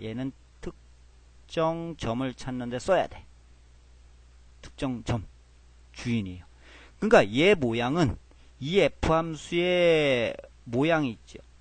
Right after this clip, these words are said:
모양, 모양이 나와야 되는 거야. 모양을 뭐 뒤집었다든가, 뭐 옆으로 누겼다든가, 아니면 일부분만 택했다든가, 하여튼 중요한 건 이 모양이 나와야 되는 거야. 주인 함수가 나와야 되는 거야. 그럼 제가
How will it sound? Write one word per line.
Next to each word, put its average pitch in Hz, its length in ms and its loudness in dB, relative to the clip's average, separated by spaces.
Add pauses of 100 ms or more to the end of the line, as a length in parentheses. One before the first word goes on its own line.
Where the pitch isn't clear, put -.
(420)
모양, 156 680 2
모양이 190 360 6
나와야 113 300 2
되는 67 220 -14
거야. - 140 -18 (140)
모양을 143 500 0
뭐 139 160 -4
뒤집었다든가, 139 1120 -4
뭐 135 540 0
옆으로 135 500 -4
누겼다든가, 135 840 -4
아니면 139 260 0
일부분만 139 640 -4
택했다든가, 151 640 -6
하여튼 165 300 -4
중요한 165 260 -4
건 170 100 -2
이 160 160 -4
모양이 160 400 4
나와야 110 280 -4
되는 - 240 -18
거야. - 180 -20
주인 170 640 -2
함수가 156 480 -8
나와야 82 260 -10
되는 - 160 -20
거야. - 140 -20 (1300)
그럼 180 260 6
제가 160 380 4